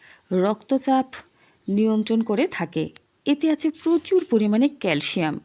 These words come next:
যা দাঁত ও হাড়ের গঠন ভালো করে, দাঁত ও হাড়ের, আহ, স্বাস্থ্য ভালো রাখে। এছাড়া হাড় ক্ষয় রোধ করে থাকে। বন্ধুরা,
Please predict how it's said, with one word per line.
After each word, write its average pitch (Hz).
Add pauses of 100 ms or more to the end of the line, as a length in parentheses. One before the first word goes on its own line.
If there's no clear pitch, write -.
(140)
যা 240 (640)
দাঁত 214 (440)
ও 175 (280)
হাড়ের 214 (640)
গঠন 208 (140)
ভালো 202
করে, 180 (260)
দাঁত 196
ও 202
হাড়ের, 185 (540)
আহ, 180
স্বাস্থ্য 202
ভালো 190
রাখে। 180
এছাড়া 226 (340)
হাড় 226
ক্ষয় 320
রোধ 196
করে 233 (260)
থাকে। 180 (680)
বন্ধুরা, 220